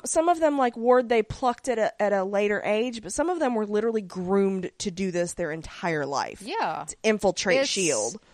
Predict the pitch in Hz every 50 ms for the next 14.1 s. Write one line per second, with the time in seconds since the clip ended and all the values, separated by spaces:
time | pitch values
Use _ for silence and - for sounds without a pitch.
0 | _ _ _ - - 277 - - 302 277 285 311 359 415 415 381 330 330 320 302
1 | - - - - 233 214 202 185 185 190 220 226 - 208 - - - 220 220 214
2 | 220 220 220 220 220 214 220 214 208 214 208 196 196 196 208 214 220 - _ -
3 | 196 214 214 202 208 214 226 226 - - 220 196 196 196 180 180 190 190 202 220
4 | - _ _ _ _ _ _ _ _ _ _ _ _ _ _ _ _ - - -
5 | 208 214 190 208 220 214 208 - - _ _ _ _ _ _ _ _ _ _ _
6 | _ _ - 214 226 220 220 214 202 - - _ - 202 254 320 349 359 302 -
7 | 370 403 359 233 160 123 - - _ _ _ _ _ - _ _ - - - 160
8 | _ _ _ _ _ _ - - - - _ - 254 269 269 262 262 262 262 254
9 | 254 247 - _ _ - - - - 330 302 294 285 311 285 349 370 415 415 -
10 | - - 285 226 226 220 220 214 - - 226 220 214 220 226 233 226 226 226 214
11 | 208 190 190 185 185 180 175 180 185 180 - - - - 202 196 185 180 180 180
12 | - - 190 190 202 202 214 208 226 226 220 220 214 202 190 190 190 - - 180
13 | 180 180 180 - - 190 175 175 - 185 180 170 156 - - 170 170 170 175 175
14 | 175